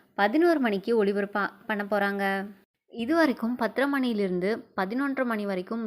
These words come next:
ரீடெலிகாஸ்ட் ஆகிட்டு வந்த எதிர்நீச்சல் சீரியல் இனிமேல் பத்தரை மணியிலிருந்து பதினோரு மணி வரையும் அரை மணி நேரம் ஒளிபரப்பாக போகுது. இந்த டைம் சேஞ்ச் பத்தி நீங்க என்ன நினைக்கிறீங்கன்னு மறக்காம நம்ம கமெண்ட்ல சொல்லுங்க.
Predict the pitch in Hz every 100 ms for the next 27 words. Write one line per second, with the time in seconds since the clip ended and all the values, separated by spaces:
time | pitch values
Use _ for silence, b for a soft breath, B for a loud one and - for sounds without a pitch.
0 | 202 233 247 240 240 - 208 185 190 190
1 | 175 160 180 247 B B B - 196 302
2 | 320 302 262 214 - 185 185 208 - 180
3 | 175 180 240 B B B 196 214 320 311
4 | 285 233 196 180 175 170 208 233 - 196
5 | 196 269 277 247 214 196 185 175 185 240
6 | - 175 226 240 196 180 220 247 208 208
7 | 196 196 185 185 190 180 190 185 185 202
8 | _ _ - 226 208 226 - 220 247 311
9 | 311 285 262 214 202 214 214 202 190 185
10 | 214 277 254 208 202 190 180 170 180 208
11 | 180 190 247 269 214 202 185 175 170 165
12 | 196 - 254 240